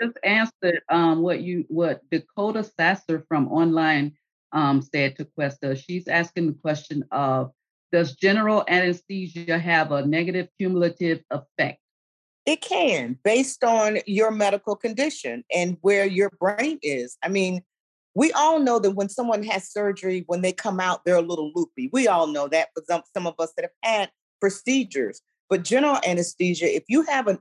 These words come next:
Speaker 2: elder or a loved one or a parent that's getting ready to go into some type of medical procedure,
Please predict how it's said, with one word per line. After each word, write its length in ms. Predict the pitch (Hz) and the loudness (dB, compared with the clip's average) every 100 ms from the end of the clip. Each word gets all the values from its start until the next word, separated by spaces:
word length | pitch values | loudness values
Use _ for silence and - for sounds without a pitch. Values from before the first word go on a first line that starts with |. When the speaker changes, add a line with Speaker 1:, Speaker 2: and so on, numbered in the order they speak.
| _ | _
Speaker 2:
elder 560 | 170 175 170 170 165 - | 0 0 0 -2 -2 -2
or 200 | 160 156 | -2 -2
a 80 | 147 | -4
loved 240 | 156 175 170 | -2 -2 -2
one 180 | 160 156 | -8 -8
or 140 | - 143 | -6 -6
a 220 | - - | -6 -2
parent 300 | 170 147 135 | 0 0 -2
that's 160 | 151 143 | -6 -2
getting 240 | - 196 | 0 0
ready 200 | 190 170 | 0 0
to 120 | 165 - | -2 -2
go 200 | 156 151 - | 0 0 -2
into 600 | 151 - - 185 151 143 _ _ | -10 -6 2 4 2 -2 _ _
some 220 | - 233 | -2 0
type 220 | 233 180 | -2 -2
of 80 | 147 | -2
medical 400 | 151 165 180 190 | 2 2 0 -4
procedure, 680 | - 185 220 214 185 202 | -10 -4 -2 -2 -2 -2